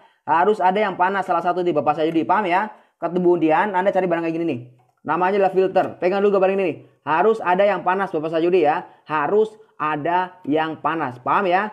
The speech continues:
Kalau ada yang panas, nih. Kalau misalnya ada yang panas Bapak Sahyudi, Anda cabut colokannya. Cabut colokannya dan diamkan selama dua hari. Nanti di hari ketiga colokin.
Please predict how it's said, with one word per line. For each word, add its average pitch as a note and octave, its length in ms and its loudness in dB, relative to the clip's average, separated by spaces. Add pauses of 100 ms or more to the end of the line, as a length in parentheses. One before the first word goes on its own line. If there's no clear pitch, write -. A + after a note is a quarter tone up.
(220)
Kalau G3 180 2
ada G3+ 320 0
yang F#3 140 2
panas, D#3+ 400 -2 (1200)
nih. C#3 240 -10 (320)
Kalau G#3+ 320 2
misalnya G3 400 -2
ada G3 320 2
yang F#3+ 80 0
panas D#3+ 240 0
Bapak D3 240 -2
Sahyudi, D3+ 320 -2
Anda E3 100 -4
cabut E3+ 240 -4
colokannya. D3 380 -6 (1000)
Cabut G3 280 2
colokannya G#3+ 400 2
dan F#3+ 200 0
diamkan F3+ 520 0
selama F3+ 280 0
dua D3+ 240 2
hari. D#3 240 0
Nanti G3 400 -2
di G#3+ 120 -2
hari F3 200 2
ketiga F#3+ 240 0
colokin. F3+ 480 -2